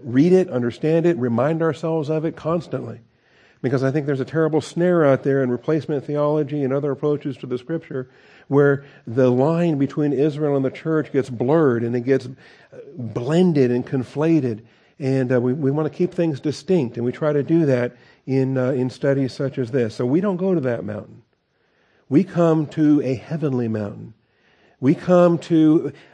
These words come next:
a mountain whereby we're approaching the holiness of God in reality, not in shadows, not in ritual, not in a replica.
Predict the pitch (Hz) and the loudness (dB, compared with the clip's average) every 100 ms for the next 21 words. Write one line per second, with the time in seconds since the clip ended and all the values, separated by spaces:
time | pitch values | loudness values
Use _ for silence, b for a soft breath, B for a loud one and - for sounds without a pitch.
0 | B - 135 120 135 160 170 165 151 165 | B -4 0 2 2 2 2 0 2 2
1 | 147 147 143 135 127 - - 175 180 180 | 4 4 4 4 4 2 0 0 0 -2
2 | 160 139 151 165 165 156 147 143 123 151 | 0 0 0 0 0 -2 -2 -6 -2 2
3 | 147 143 143 139 127 131 131 151 190 175 | 4 4 4 0 2 2 0 0 0 2
4 | 139 127 127 131 165 185 170 170 170 160 | 2 0 0 0 -2 -4 -4 -2 0 -4
5 | b b b - - 147 151 156 156 135 | b b b -12 -4 -2 0 0 0 -2
6 | 127 143 180 180 139 156 160 - 156 156 | 0 0 0 -2 -2 -2 -2 -6 -2 -2
7 | 156 - B B B 127 151 175 180 170 | -2 -8 B B B 2 2 2 2 2
8 | 143 120 139 160 160 151 151 151 147 | 0 0 -2 -2 0 -2 0 -2 -2